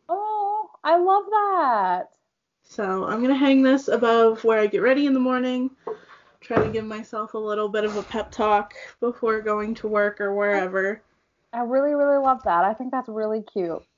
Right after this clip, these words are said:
Speaker 2: Thank you.
Speaker 1: You're welcome. You always have, like, the best taste. Guys, if you ever need, like, interior design, hairstyles, clothes, like, Nikki's your girl. She has
Speaker 2: Oh,
Speaker 1: taste.
Speaker 2: I don't know about that, but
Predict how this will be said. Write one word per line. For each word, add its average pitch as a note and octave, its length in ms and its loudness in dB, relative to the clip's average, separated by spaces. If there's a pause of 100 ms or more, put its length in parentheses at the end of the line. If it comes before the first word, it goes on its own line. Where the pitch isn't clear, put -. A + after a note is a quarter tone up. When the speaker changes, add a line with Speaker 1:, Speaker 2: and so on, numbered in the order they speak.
(220)
Speaker 2:
Thank G#4+ 320 -8
you. G3+ 400 -2 (120)
Speaker 1:
You're F#4+ 100 -6
welcome. A#3 680 2
You F#4 160 4
always C#4+ 320 4
have, A3+ 200 4
like, G#3 160 2
the G3 80 -4
best F3+ 300 -2
taste. F3 440 -8
Guys, A#3 240 2
if A#3 120 -14
you D4+ 80 2
ever E4 200 0
need, C4 240 -12
like, A3 320 0 (360)
interior B3 600 -2
design, C4 720 -4
hairstyles, A3+ 1160 0
clothes, G#3 680 -4
like, F3+ 180 -2
Nikki's A3+ 400 -8
your G3+ 60 -10
girl. D#3 300 0
She A3+ 400 -4 (1300)
has C#4+ 280 2
Speaker 2:
Oh, F4+ 280 4 (200)
Speaker 1:
taste. - 260 -6
Speaker 2:
I A#4+ 180 6
don't F4+ 100 4
know C4 160 6
about A3 300 4
that, A3+ 320 2
but B3 380 0